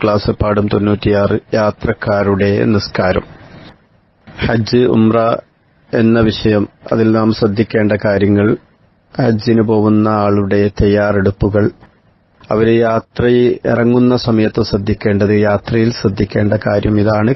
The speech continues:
കഴിഞ്ഞ ക്ലാസ്സിൽ നാം ചർച്ച ചെയ്തത്. അത് ചർച്ച ചെയ്യുമ്പോ അതിനോടനുബന്ധിച്ച് യാത്രക്കാരുടെ നിസ്കാരം എന്നത് ചർച്ച ചെയ്യൽ സാന്ദർഭികമായതുകൊണ്ട് ആ വിഷയത്തെ സംബന്ധിച്ച് ചർച്ച ചെയ്യുകയാണ്.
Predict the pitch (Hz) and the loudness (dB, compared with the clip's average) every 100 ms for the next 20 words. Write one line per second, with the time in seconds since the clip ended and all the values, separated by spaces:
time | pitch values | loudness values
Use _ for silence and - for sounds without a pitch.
0 | 113 101 104 107 113 104 110 - 131 - | 0 0 0 -2 -2 -4 -2 -2 -2 -2
1 | 110 110 117 110 - 110 107 - - - | -2 -2 -2 -4 -6 -4 -2 -2 -4 -8
2 | - _ _ _ _ _ - - 123 123 | -18 _ _ _ _ _ -10 -4 0 0
3 | 110 123 120 127 123 117 117 113 110 - | -2 -2 0 2 4 2 2 2 0 -2
4 | 127 120 113 110 110 104 104 104 - 107 | 0 2 2 2 0 0 0 -2 -2 0
5 | 104 107 - 120 - 117 107 107 107 110 | 0 -2 -4 -6 -2 -2 0 0 0 -2
6 | - - 120 110 90 - _ - 107 104 | -4 -4 -2 0 -2 -6 _ -2 0 2
7 | 104 101 98 117 - 104 - 110 - 107 | 2 2 0 -2 -4 -4 -4 -4 0 0
8 | 113 123 - - 110 110 104 107 107 101 | 2 0 -2 -2 0 0 0 0 0 0
9 | 101 98 104 101 104 101 95 104 - 101 | 0 0 0 0 0 -2 -2 -4 -2 -4
10 | - 101 98 98 - 95 101 - 101 101 | -2 -2 0 -2 -4 -4 -4 -2 -4 0
11 | 95 98 98 101 | 0 0 -2 -4